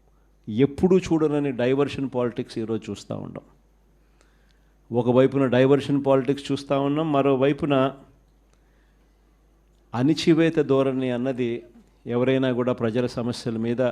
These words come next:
ఎవరైనా స్పందిస్తే, ఎవరైనా గట్టిగా అడగడం మొదలెడితే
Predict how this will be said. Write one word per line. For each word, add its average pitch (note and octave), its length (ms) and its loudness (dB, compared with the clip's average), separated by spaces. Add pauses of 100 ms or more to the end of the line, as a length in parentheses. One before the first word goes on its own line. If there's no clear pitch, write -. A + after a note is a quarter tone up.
(800)
ఎవరైనా B2 500 2
స్పందిస్తే, B2 920 0
ఎవరైనా A#2 460 2 (720)
గట్టిగా A#2+ 360 2 (300)
అడగడం B2 420 4
మొదలెడితే A#2 540 -2